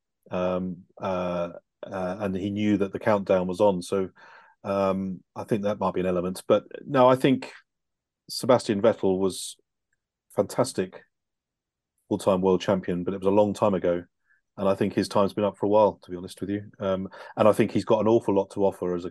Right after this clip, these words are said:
as a, as a person. Um, and I'm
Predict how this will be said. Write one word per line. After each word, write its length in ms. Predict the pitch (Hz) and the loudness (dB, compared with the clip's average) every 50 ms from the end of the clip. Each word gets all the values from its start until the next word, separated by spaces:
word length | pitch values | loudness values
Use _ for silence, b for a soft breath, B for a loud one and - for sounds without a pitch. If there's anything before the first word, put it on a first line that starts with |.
| - - 101 | -12 -12 -8
as 100 | 92 92 | -4 -4
a, 140 | 90 92 - 101 | -4 -4 -4 -6
as 100 | 92 87 | -8 -8
a 60 | 90 | -8
person. 500 | - - 110 107 98 - - 87 85 87 - _ _ _ _ _ _ _ _ _ _ _ _ _ - | -2 4 6 6 6 4 0 -8 -10 -10 -12 _ _ _ _ _ _ _ _ _ _ _ _ _ -4
Um, 540 | 95 90 90 90 87 85 87 87 90 87 - _ _ _ _ _ _ _ _ - | -2 0 0 0 0 -2 -2 -4 -6 -8 -12 _ _ _ _ _ _ _ _ -10
and 480 | 95 95 92 90 87 87 90 90 - - - | -8 -6 -4 -4 -4 -4 -6 -8 -8 -8 -6
I'm 240 | 107 98 95 95 | -4 -4 -4 -6